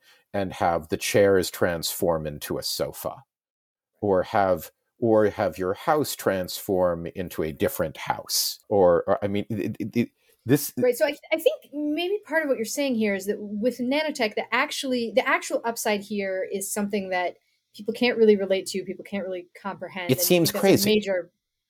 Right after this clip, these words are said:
Speaker 2: yeah, it seems crazy. And so you think that's been a major barrier to actual people pursuing it?
Speaker 1: I think that it seems crazy. There have been a, only a handful of people who really have understood it and been co-, and,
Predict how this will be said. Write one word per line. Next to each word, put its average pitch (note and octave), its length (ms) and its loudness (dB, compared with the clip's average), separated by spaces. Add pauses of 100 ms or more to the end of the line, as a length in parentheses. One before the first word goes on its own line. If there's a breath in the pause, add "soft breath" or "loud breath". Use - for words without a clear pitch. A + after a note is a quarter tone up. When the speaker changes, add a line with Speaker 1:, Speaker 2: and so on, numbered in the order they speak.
Speaker 2:
yeah, F#3+ 300 2
it G3+ 120 -6
seems D#4 220 -6
crazy. F#3 340 -2
And F3 120 -10
so - 80 -8
you G#3 80 -6
think A3 120 -4
that's G#3 160 -4
been G3 120 -4
a F3+ 40 -6
major F3 300 -6
barrier E3+ 560 -2
to E3 300 -8
actual E3+ 500 -4 (240)
people A3 180 0
pursuing E3 400 -6
it? C#3+ 140 -4
Speaker 1:
I C3 100 4
think D3 220 2
that B2+ 260 4
it A#2+ 140 2
seems A#2+ 340 0
crazy. F2+ 640 0 (120)
There F#2 280 4
have F2+ 280 0
been F#2 100 4
a, F2 180 0 (200)
only C#3 240 6
a D3+ 40 4
handful A2 520 4
of F#2+ 120 0
people F#2 420 4
who E2+ 240 0
really F2 320 2
have E2 120 2
understood D#2 500 0
it D#2+ 200 2
and E2+ 240 -8
been D#2+ 240 2
co-, - 200 -4
and, F2 220 -2